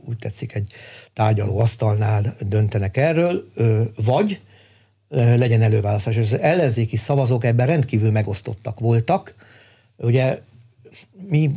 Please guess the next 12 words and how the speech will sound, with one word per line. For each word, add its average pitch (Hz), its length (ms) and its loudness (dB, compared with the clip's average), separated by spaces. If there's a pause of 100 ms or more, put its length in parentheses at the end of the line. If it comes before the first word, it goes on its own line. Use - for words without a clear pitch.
akik 117 240 -4
politikai 139 320 0
elemzéssel 117 480 0
foglalkozunk, 143 920 0
ö, 120 300 2 (100)
különböző 117 640 2
okok 120 280 -2
miatt, 131 280 0
de 127 220 0
mégis 135 340 0
azt 110 160 -2
szeretjük, 117 720 -2